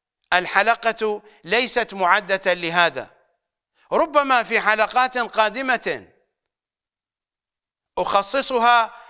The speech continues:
للحديث عن هذا الموضوع، عن جرائم مراجع النجف،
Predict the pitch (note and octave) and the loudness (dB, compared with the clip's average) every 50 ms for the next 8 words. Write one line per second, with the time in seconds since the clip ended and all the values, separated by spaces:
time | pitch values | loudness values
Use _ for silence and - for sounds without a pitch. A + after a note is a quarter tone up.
0 | - - D#3+ F#3 G#3 - - - G3+ G3+ G#3+ B3 A#3+ F#3 A3+ G#3 G3 G#3 G3+ F#3+ | -12 -4 -2 -2 -2 0 0 0 0 0 0 -4 -4 -2 0 2 2 2 4 4
1 | G3+ G#3+ G#3+ G3+ F#3+ G3 F#3 F#3 F3+ F3+ F3 E3 D3+ F3+ F#3 E3+ C#3 A2 - - | 2 2 2 2 2 0 -2 0 -2 -2 -2 -2 -4 -6 -4 -4 -4 -6 -8 -12
2 | _ _ _ _ _ _ _ _ _ _ _ _ _ _ _ _ _ _ _ _ | _ _ _ _ _ _ _ _ _ _ _ _ _ _ _ _ _ _ _ _
3 | _ _ _ _ _ _ _ _ _ _ - - - F3+ G#3 G#3+ G3 E3+ G3+ G#3 | _ _ _ _ _ _ _ _ _ _ -12 -4 0 0 0 0 0 -2 0 2
4 | G#3+ A#3+ C4+ C#4 B3+ A#3+ C4 B3+ B3 A#3+ A#3 A3 - - - - C3 E3 F#3+ G#3 | 2 2 2 2 0 -2 -4 -2 -2 -2 -4 -4 -8 -14 -20 -10 -4 0 2 2
5 | A3 B3 C4+ B3+ G3+ A#3 G#3+ G3+ G#3 G#3 G3+ A3 A#3 G3+ F#3 F#3+ D#3+ C3 - - | 2 2 0 -2 -4 -4 -2 0 0 0 2 0 0 2 0 -2 -2 -2 -6 -14
6 | - | -20